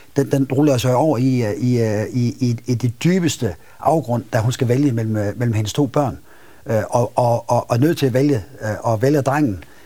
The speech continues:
øh, fordi hun tænker, han er den svage part af de to. Pigen kan bedre klare sig, og mister dem så begge to alligevel. Og ser tilbage her. Øh,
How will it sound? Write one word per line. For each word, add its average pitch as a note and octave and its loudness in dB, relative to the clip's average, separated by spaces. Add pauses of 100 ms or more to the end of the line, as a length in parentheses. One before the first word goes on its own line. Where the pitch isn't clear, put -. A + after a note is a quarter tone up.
(240)
øh, A2 0
fordi A#2 -2
hun A#2 -2
tænker, C3 0 (340)
han C3 0
er B2 0
den G2+ -2
svage B2+ 0
part A2+ -2
af G#2+ -6
de A#2+ -2
to. A2+ -4 (180)
Pigen B2+ -2
kan A2 -6
bedre A#2+ 0
klare A#2+ -2
sig, F2 -8 (380)
og - -2
mister B2 0
dem G2+ -4
så A#2+ 0
begge B2 0
to G#2+ -2
alligevel. A2+ -2 (440)
Og - -4
ser B2 0
tilbage C3 0
her. A2+ 0 (240)
Øh, G#2 -4